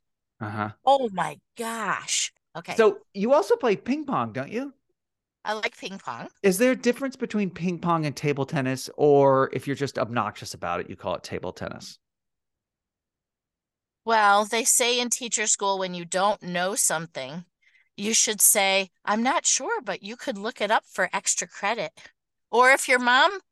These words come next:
Speaker 2: if it's my mom, she says, "You could look it up on Google."
Speaker 1: I suppose. Maybe I will do that.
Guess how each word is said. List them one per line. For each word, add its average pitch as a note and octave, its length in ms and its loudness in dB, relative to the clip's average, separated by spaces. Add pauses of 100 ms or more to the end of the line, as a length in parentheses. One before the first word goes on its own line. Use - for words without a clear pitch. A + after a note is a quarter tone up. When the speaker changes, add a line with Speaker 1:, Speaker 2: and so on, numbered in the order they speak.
(320)
Speaker 2:
if B3 200 -4
it's A3+ 220 -2
my A#3+ 360 2
mom, F3+ 420 -2 (140)
she - 240 -8
says, F3 480 0 (180)
"You G#3+ 160 -10
could - 200 -8
look G#3 200 -2
it G#3 100 0
up G3 200 2
on D3 220 0
Google." E3+ 580 -6 (720)
Speaker 1:
I B2 100 -6
suppose. - 420 -6
Maybe F3+ 280 4
I A3 100 6
will G3+ 320 4
do B2+ 200 -4
that. F#2 280 -4